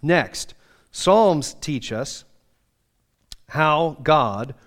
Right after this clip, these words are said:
writes stories, including yours. Most of the psalm is telling stories using metaphors.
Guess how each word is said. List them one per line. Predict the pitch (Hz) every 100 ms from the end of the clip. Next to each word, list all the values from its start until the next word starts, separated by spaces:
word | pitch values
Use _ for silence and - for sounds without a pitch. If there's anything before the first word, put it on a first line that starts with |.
| _
writes | 135 135 113 131 - - -
stories, | - 196 127 110 - - - _ _ _ _ _ _ -
including | 135 131 127 135 147 156
yours. | 180 101 - - _ _ _ _ _ _ _ _ _ -
Most | 151 247 247 -
of | 185
the | 165
psalm | - 175 135 104 123 196 - _ _ _ _ _ _ _ _ _ _ _ _
is | - 170 160 -
telling | - 208 214 196
stories | 160 - 214 202 131 127 185 - - -
using | 139 190 156 180 175 170
metaphors. | 151 175 156 113 85 - -